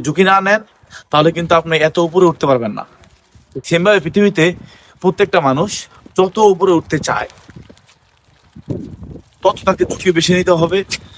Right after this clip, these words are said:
তাকে স্ট্রাগল বেশি করতে হবে, পরিশ্রম বেশি করতে হবে। আমি ভয়ে, আমি উপরে আর উঠতে পারছি না, মানে আমার, আহ, দেখেই আমি ভয় লাগছে।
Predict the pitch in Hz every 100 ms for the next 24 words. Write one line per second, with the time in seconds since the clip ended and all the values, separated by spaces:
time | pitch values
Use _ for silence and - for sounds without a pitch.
0 | - - - 160 - 143 147 175 - 185
1 | 185 - 175 180 196 - - - - -
2 | - - - 175 185 - - - - -
3 | - - - - - - - - 160 202
4 | 185 180 - 165 196 190 110 - _ _
5 | _ - 127 175 170 175 175 156 151 -
6 | 180 156 - 127 110 - - 120 127 131
7 | 139 131 - - - - 123 123 123 120
8 | 170 180 208 190 185 139 151 147 - -